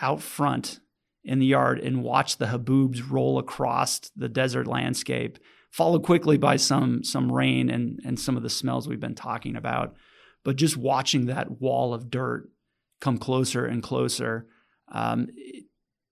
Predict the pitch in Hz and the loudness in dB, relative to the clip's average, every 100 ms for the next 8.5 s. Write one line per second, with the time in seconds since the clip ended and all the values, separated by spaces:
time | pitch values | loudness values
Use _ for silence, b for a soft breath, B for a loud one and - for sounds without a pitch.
0 | - 160 156 165 160 139 120 117 107 - | -4 4 8 8 8 4 0 -4 -8 -16
1 | _ _ _ _ - 123 123 120 - - | _ _ _ _ -6 -4 -2 -4 -6 -16
2 | _ _ 123 127 135 139 147 131 - - | _ _ -8 -4 -4 -2 0 0 -2 -10
3 | - - 185 156 160 135 - 170 156 147 | -4 0 0 0 0 2 4 4 0 -2
4 | 135 143 151 131 120 - 147 147 131 127 | -2 -2 -2 -2 -6 -4 2 2 2 0
5 | 117 b b b b _ 123 123 127 120 | -6 b b b b _ -8 -4 -4 -4
6 | 131 131 139 127 - 127 - 123 127 139 | -2 -2 -2 -4 -4 -4 -4 -4 -2 0
7 | 131 143 127 127 131 123 120 123 - 123 | -2 -6 -4 0 2 2 -2 -6 -12 -12
8 | 131 123 123 113 - | -8 -4 -4 -4 -8